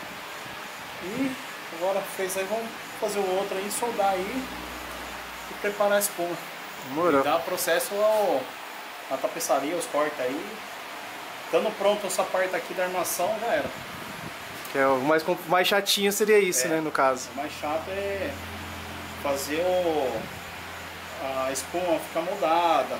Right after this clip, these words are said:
Speaker 1: tudo, né? Pra deixar legalzinho, depende da armação, senão
Speaker 2: É isso
Speaker 1: mas
Speaker 2: aí.
Speaker 1: vai ficar show de bola.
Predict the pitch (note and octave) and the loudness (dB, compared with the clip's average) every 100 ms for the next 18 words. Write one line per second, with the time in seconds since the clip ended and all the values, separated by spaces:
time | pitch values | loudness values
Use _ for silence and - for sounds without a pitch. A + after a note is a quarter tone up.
0 | - D#3 C#3 C3 G3+ - - - - - | -6 -8 -4 -4 -4 -6 -10 -12 -12 -8
1 | A#2 C3 C3+ C#3 D3 D3 B2+ D3 D#3+ F#3+ | -6 -4 -2 -2 0 0 0 -2 -4 -6
2 | D#3+ D#3+ E3+ F3 F3+ F#3 G3 G#3 - A#2+ | -6 -6 -4 -4 -2 -2 -2 -2 -2 -2
3 | A#2 B2+ B2+ B2+ - - - - - - | -6 -8 -6 -6 -6 -10 -12 -12 -12 -12
4 | - - - - - - B2 A#2+ - E3 | -12 -10 -10 -10 -10 -6 -2 2 4 4
5 | C3+ B2+ D3 - - F3+ G3 G3+ D3 | 2 0 -2 -2 -4 -6 -4 -2 -2